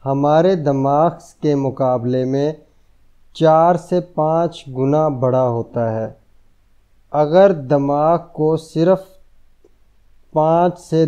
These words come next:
दस मिनट के लिए ऑक्सीजन की फराहमी बंद कर दी जाए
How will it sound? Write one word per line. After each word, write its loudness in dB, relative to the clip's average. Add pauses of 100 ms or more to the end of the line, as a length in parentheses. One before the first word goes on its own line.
दस 0
मिनट 0
के 0
लिए 0 (140)
ऑक्सीजन -2
की -4
फराहमी -2
बंद 0
कर 0
दी -6
जाए -6